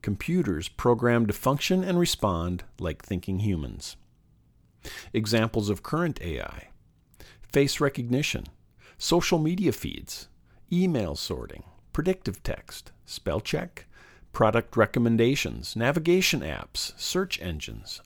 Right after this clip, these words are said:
automatic closed captioning, and text-to-speech. New generative A I. Examples, Chat G P T from OpenAI, Bing Chat from Microsoft,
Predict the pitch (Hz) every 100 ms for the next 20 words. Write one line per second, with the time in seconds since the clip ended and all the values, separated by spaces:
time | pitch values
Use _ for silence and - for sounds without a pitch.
0 | - 120 151 165 156 156 - 156 139 -
1 | 135 113 - 165 160 170 - - - -
2 | 98 90 - 98 - - - - - -
3 | - - - - - _ _ _ _ _
4 | - - - - 107 101 - 110 139 -
5 | 143 143 151 151 170 185 - _ _ _
6 | - - - - 101 101 117 117 117 117
7 | 113 - _ _ - - 69 - 92 -
8 | 117 - 190 127 92 - - 101 101 95
9 | - 87 101 90 - - - _ - -
10 | _ _ - 170 190 - - - - _
11 | - 92 131 143 104 - - - -